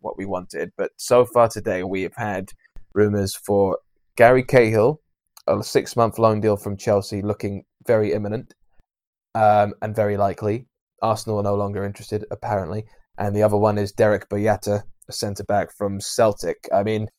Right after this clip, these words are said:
what, what are your thoughts on this, guys? I'll start with you, Don. You wanted, s-, I mean, you were talking about that, that right hand, that right-sided centre-back that we needed, that strong guy. I mean, Cahill plus experience, surely he fits the bill, no?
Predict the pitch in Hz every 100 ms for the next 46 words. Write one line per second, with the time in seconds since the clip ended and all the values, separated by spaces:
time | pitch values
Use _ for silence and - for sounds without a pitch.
0 | _ _ _ - 135 147 139 123 131 127
1 | - 104 101 - 104 107 107 - 117 110
2 | 107 104 110 110 104 98 _ - 113 104
3 | 104 113 110 110 113 98 - - 107 107
4 | 110 110 - 120 110 107 104 110 104 110
5 | - - - - 110 - _ - 90 110
6 | 101 - - 110 110 107 - 101 98 113
7 | 107 - 110 104 - 113 107 87 104 78
8 | 95 101 107 113 95 90 101 - - 110
9 | 101 101 107 92 101 101 - _ - 117
10 | 110 104 101 - 110 - 90 - 113 95
11 | 95 92 - - 131 117 101 104 117 -
12 | 104 117 104 85 113